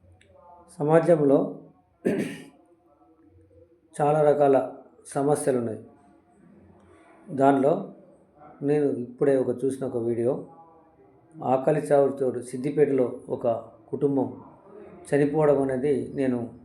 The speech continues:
కలవరపడి ఈ వీడియో చేస్తున్నాను. ఎందుకంటే ఎంతోమంది అనాథలు, అభాగ్యులు రోడ్డు మీద పడి ఉన్న పట్టించుకునే ప్రభుత్వాలు కొన్ని అనవసర విషయాల్లో ఆబాండరాల ఖర్చులకు,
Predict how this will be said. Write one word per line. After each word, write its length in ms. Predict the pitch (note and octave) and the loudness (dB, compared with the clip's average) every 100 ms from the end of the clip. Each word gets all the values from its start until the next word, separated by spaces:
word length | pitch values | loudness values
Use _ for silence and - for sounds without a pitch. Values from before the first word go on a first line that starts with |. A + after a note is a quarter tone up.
| _ _ _ _ - - | _ _ _ _ -20 -6
కలవరపడి 520 | C3 C#3+ D3 C3+ B2+ | 4 6 6 4 0
ఈ 200 | A#2+ A#2+ | -2 -4
వీడియో 220 | A#2+ A#2+ | -2 -2
చేస్తున్నాను. 680 | B2 B2+ - B2+ A#2 B2 F3+ - - _ _ - - C3+ | -4 -8 -6 -6 -6 -8 -10 -16 -20 _ _ -20 -16 -6
ఎందుకంటే 800 | C#3 C#3+ C#3 C3 D3+ B2 - - _ _ _ _ _ _ _ _ _ _ _ C#3 | -4 0 -2 0 0 -2 -6 -18 _ _ _ _ _ _ _ _ _ _ _ -4
ఎంతోమంది 720 | C#3+ C#3 D#3 C#3 C3 B2+ B2 - | -4 0 2 2 0 -2 -6 -6
అనాథలు, 720 | B2 C3+ C#3+ C#3 C3 B2 A#2 | 0 2 4 2 0 -2 -4
అభాగ్యులు 640 | A2+ C3+ C#3+ B2+ C#3 B2+ | 2 4 4 0 -4 -4
రోడ్డు 280 | B2 C3+ C3+ | -2 -2 0
మీద 100 | C3 | -2
పడి 220 | B2+ B2 | -2 -4
ఉన్న 160 | A#2+ A#2 | -4 -6
పట్టించుకునే 560 | - A#2+ B2+ - B2+ | -6 -8 -10 -4 -4
ప్రభుత్వాలు 1040 | B2 B2 A#2+ C#3+ C#3+ C#3 A2+ A2 A2 _ - - _ _ _ _ _ _ | -2 -6 -4 -6 0 0 0 -4 -12 _ -20 -20 _ _ _ _ _ _
కొన్ని 260 | - D3 D3 | -2 0 2
అనవసర 400 | C#3 D3+ D#3 D#3 | 2 0 0 0
విషయాల్లో 460 | C#3+ - C#3 C3 C3 | 0 0 0 0 0
ఆబాండరాల 520 | B2+ C#3 C#3 C3 C3+ | 2 2 2 2 -2
ఖర్చులకు, 600 | C3 C3 - C#3+ B2+ | -2 -4 0 -2 0